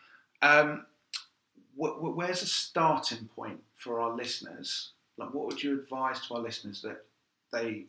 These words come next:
they, they know they, they, they know they've got this issue, they need to improve it? Where's their starting point? If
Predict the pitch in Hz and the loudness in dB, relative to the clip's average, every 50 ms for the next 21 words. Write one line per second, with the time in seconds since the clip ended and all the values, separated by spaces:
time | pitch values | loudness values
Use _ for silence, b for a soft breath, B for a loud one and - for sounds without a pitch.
0 | - - 117 - 113 127 123 123 135 139 147 156 160 160 156 139 127 127 123 - | -10 -8 -8 -6 -4 -4 -2 0 4 6 8 8 8 8 6 4 0 -2 -4 -4
1 | 127 127 - 107 113 113 - - 139 135 147 151 151 147 139 135 - 131 139 113 | -4 -4 -4 -4 -8 -8 -4 0 2 4 4 6 4 4 2 0 -2 -6 -8 -8
2 | - - 107 - - 95 95 101 104 b b b b b b - - 107 117 131 | -8 -6 -4 -4 -4 -4 -6 -8 -10 b b b b b b -12 -8 -4 -2 0
3 | 143 139 135 - 123 120 110 113 113 107 104 104 92 92 - - - 113 120 123 | 0 0 0 -2 -2 -4 -6 -4 -4 -4 -2 -2 -4 -6 -8 -10 -8 -4 -2 -2
4 | 123 123 123 120 120 117 113 - - 123 113 104 107 104 92 98 - - 95 92 | -2 -2 -2 -4 -4 -4 -4 -4 -2 -2 -2 -2 -4 -6 -10 -14 -14 -14 -14 -14
5 | 90 - _ _ - 117 107 - - - | -16 -18 _ _ -6 -6 -4 -4 -6 -10